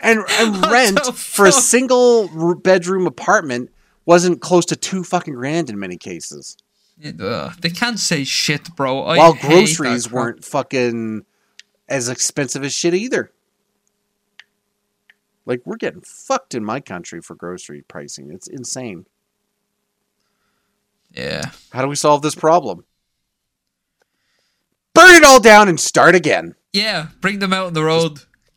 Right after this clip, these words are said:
Speaker 2: Hit them by
Speaker 1: just
Speaker 2: cars.
Speaker 1: burn it all
Speaker 2: Oh,
Speaker 1: down.
Speaker 2: fuck it.
Speaker 1: That's
Speaker 2: Yeah.
Speaker 1: all we can do at this point. Burn it all and start again.
Speaker 2: No, what I would like is, you know what'd be funny? A Hunger Games situation on the moon with all,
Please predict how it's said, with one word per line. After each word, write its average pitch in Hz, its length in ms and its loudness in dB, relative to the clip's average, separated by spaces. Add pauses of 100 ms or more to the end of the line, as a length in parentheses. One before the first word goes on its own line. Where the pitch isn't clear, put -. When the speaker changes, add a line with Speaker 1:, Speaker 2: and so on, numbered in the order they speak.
(100)
Speaker 2:
Hit 180 280 -6
them 170 140 -2
by 160 160 -2
Speaker 1:
just 151 140 -2
Speaker 2:
cars. 151 240 -2
Speaker 1:
burn 131 180 0
it 139 100 -2
all 120 520 0
Speaker 2:
Oh, 123 60 -8
Speaker 1:
down. 98 220 -10
Speaker 2:
fuck 85 160 -16
it. - 60 -20
Speaker 1:
That's 113 180 -8
Speaker 2:
Yeah. 123 100 -4
Speaker 1:
all 101 80 -6
we 107 100 -10
can 113 140 -14
do 101 140 -10
at 101 100 -14
this 101 160 -10
point. 95 360 -14 (1600)
Burn - 220 -14
it - 80 -14
all 85 300 -10
and 76 140 -20
start - 480 -8
again. 107 500 -8 (420)
Speaker 2:
No, 247 220 -2
what 185 240 -4
I 233 180 -4
would 359 180 -10
like 165 360 -4
is, 151 300 -8 (220)
you 180 160 -2
know 269 120 -2
what'd 302 200 -2
be 247 120 -2
funny? 254 460 -6 (240)
A 151 80 0
Hunger 233 440 -2
Games 220 440 -6
situation 202 640 -2
on 170 200 0
the 165 80 0
moon 156 400 -2
with 147 160 0
all, 147 340 -2